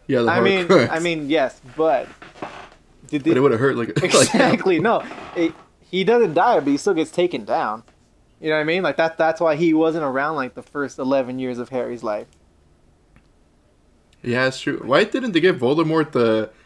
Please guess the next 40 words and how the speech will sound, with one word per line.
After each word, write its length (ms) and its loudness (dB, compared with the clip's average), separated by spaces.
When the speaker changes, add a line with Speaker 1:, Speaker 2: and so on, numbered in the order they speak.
Speaker 1:
the 180 2
heat-on 460 0
treatment? 500 -2
Just 140 -6
make 140 -2
a 60 0
big 340 0
ass 220 2
hole 240 2
on 100 0
the 80 -6
floor. 300 -2
Speaker 2:
<laughs> 340 -4
Speaker 1:
Just 160 -4
throw 220 6
him 100 2
in 160 4
there. 560 8
<laughs> 20 2
Speaker 2:
<laughs> 0 -
Yeah, 300 0
yeah, 180 2
that's, 280 -2
well, 120 2
because 280 0
they 100 2
thought 160 0
he 60 -2
was 100 -6
dead. 180 -6
That's, 260 -2
I 100 2
mean, 200 -2
Speaker 1:
No, 60 -4
I 280 0
Speaker 2:
I 60 0
forgot 420 2
what, 200 0
I 100 -4
forgot. 480 -2